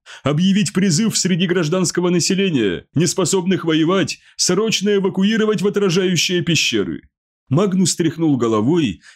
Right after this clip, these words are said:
и перед Утизааром и его воинами возникла непреодолимая стена, преградившая выход из обгоревших покоев примарха. «Мне жаль, Утизаар, очень жаль», сказал Магнус.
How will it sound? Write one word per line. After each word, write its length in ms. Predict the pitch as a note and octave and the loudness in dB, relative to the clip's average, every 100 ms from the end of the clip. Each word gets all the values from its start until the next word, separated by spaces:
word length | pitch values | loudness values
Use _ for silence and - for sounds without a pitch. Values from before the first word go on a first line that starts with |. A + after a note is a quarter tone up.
| - | -4
и 100 | C#3 | -2
перед 260 | D#3+ D3 | 0 0
Утизааром 720 | C#3 C3+ G#2+ A2 C#3 E3+ D#3 | 0 -2 0 0 0 2 2
и 60 | D3 | 2
его 260 | C3+ B2 G2 | 2 0 0
воинами 680 | A#2+ F#3 G3+ G3+ E3+ F#2 - - | 0 2 2 2 0 -4 -8 -4
возникла 640 | B2 F3 D3 G#3+ G3+ G#3+ | 0 0 0 -2 0 2
непреодолимая 920 | G3+ G3+ F#3+ G3 F3+ F#3 G3+ F#3+ F#3 | 2 2 2 0 0 2 2 2 2
стена, 560 | F3+ - F#3+ G3 G3 G#2 | 0 0 2 2 2 0
преградившая 960 | - F3 F3 G#3 F3 G#3+ - F3+ D#3+ C3 | -2 -2 0 0 0 0 0 0 0 0
выход 360 | A3 A#3 A3+ | -2 -2 0
из 140 | G#3 G3 | 0 0
обгоревших 720 | D#3+ F3 F3+ G#3 - G3+ - | 0 0 0 -2 -2 -4 -2
покоев 540 | F3+ C3 B2+ B2 - | -2 0 0 0 -2
примарха. 560 | C3+ C3+ F#2+ - - - - _ _ _ _ _ | -2 -2 -4 -10 -18 -20 -20 _ _ _ _ _
«Мне 320 | A#2 C#3 E3 C#3+ | 0 2 2 2
жаль, 380 | A2+ E3 E3+ | 0 0 0
Утизаар, 720 | C#3+ D3 A2+ C3 A#2+ G#2 D#2 - _ - - - | 0 0 0 0 0 -2 -4 -12 _ -20 -8 0
очень 560 | E3+ F#3+ - F3+ D#3 | 2 2 0 0 0
жаль», 500 | G#2 A#2+ E2+ B1 - _ _ - | 0 0 -2 -4 -12 _ _ -8
сказал 560 | - C#3+ C3+ B2 G2 | -4 0 0 0 0
Магнус. 680 | B2+ A#2+ D#2 G1+ - - - | 0 -2 -4 -14 -14 -16 -20